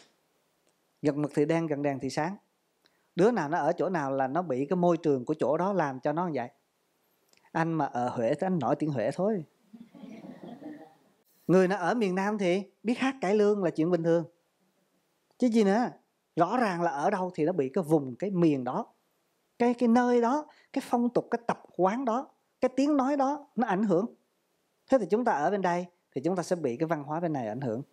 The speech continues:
Chúng ta về Việt Nam, chúng ta bị văn hóa Việt Nam ảnh hưởng. Chúng ta sống gần chùa chiền, chúng ta sẽ bị cái cách của chùa chiền ảnh hưởng. Chúng ta sống theo thiền, chúng ta bị cái phong cách thiền ảnh hưởng, vân vân. Thì tức, tức là cái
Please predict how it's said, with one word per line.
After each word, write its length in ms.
Chúng 100
ta 80
về 160
Việt 160
Nam, 260
chúng 80
ta 100
bị 220
văn 200
hóa 140
Việt 180
Nam 180
ảnh 100
hưởng. 200
Chúng 120
ta 80
sống 260
gần 260
chùa 220
chiền, 220
chúng 120
ta 60
sẽ 140
bị 180
cái 100
cách 260
của 160
chùa 200
chiền 200
ảnh 140
hưởng. 200
Chúng 120
ta 80
sống 240
theo 200
thiền, 400
chúng 100
ta 80
bị 260
cái 120
phong 140
cách 160
thiền 220
ảnh 120
hưởng, 200
vân 120
vân. 100
Thì 100
tức, 180
tức 140
là 100
cái 380